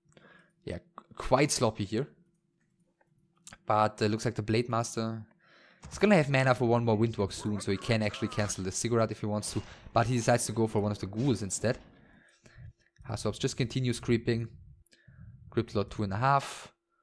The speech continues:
Death Knight four and a half, so at least that's something. Shadow Hunter level three though as well. <clears throat>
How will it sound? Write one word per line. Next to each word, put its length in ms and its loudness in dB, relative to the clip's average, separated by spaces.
Death 240 0
Knight 240 0
four 300 2
and 80 2
a 60 2
half, 200 4
so 100 0
at 80 2
least 220 0
that's 220 2
something. 460 0
Shadow 260 2
Hunter 200 2
level 180 4
three 300 -2
though 160 2
as 160 -2
well. 300 -2
<clears throat> 1040 -20